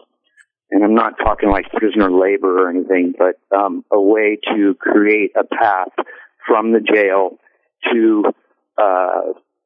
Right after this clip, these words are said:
um, some of the things that we need around here, like road crews and park and recs and,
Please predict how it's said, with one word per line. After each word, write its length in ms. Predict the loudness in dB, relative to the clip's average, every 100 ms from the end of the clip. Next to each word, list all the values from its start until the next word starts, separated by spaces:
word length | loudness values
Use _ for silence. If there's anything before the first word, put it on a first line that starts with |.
| _ _ -20 -20 -20 _ -2
um, 480 | 0 0 -4 -6 -6 0
some 120 | 2
of 140 | 2
the 60 | 2
things 260 | 0 0 0
that 140 | -2 2
we 140 | 2
need 220 | 4 2 2
around 280 | 0 -2 -2
here, 140 | 0
like 220 | 0 -2
road 260 | 0 0 0
crews 340 | 0 2 2 0
and 180 | -4
park 300 | -2 -2 -2 _ -20 -18 -16 -12 0
and 140 | 2
recs 540 | 2 2 -2 -6 -4
and, 260 | -2 -2 -4